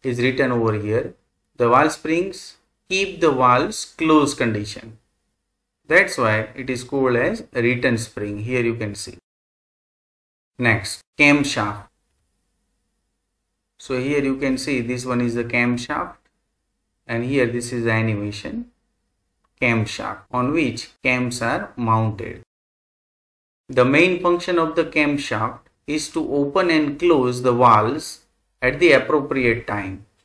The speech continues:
So here you can see this is the intake valve and exhaust valve, and that is operated by these cams that is mounted on the camshaft. The cam is operated by means of gear arrangement driven by the flywheel.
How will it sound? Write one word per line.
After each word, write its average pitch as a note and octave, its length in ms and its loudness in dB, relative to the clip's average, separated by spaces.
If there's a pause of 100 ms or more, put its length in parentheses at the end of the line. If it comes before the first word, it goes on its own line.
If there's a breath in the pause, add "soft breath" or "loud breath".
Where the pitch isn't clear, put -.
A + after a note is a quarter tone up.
(200)
So - 160 -8
here D3+ 280 0
you D3 120 -4
can C#3+ 240 -2
see A#2+ 440 -4 (360)
this B2+ 180 -6
is C3 160 -6
the D#3 160 0
intake C#3 360 0
valve B2+ 240 2
and A#2 140 -2
exhaust A2+ 480 -2
valve, G#2+ 340 -8 (300)
and A#2+ 200 -4
that B2+ 140 2
is B2+ 120 -2
operated B2 640 -2
by A2 160 2
these B2+ 360 -6
cams G#2+ 760 -4
that A#2 160 -2
is A#2 120 -4
mounted A#2+ 480 -2
on G#2+ 200 -2
the E3 140 -4
camshaft. G#2+ 760 -2 (800)
The B2+ 100 0
cam D3 300 2
is D#3 160 2
operated C#3+ 640 0
by C#3 160 2
means D3 380 -2
of C#3 260 -4
gear D#3 240 2
arrangement A#2 680 0 (360)
driven D3 420 2
by A#2+ 200 4
the A3 160 -4
flywheel. A2+ 580 0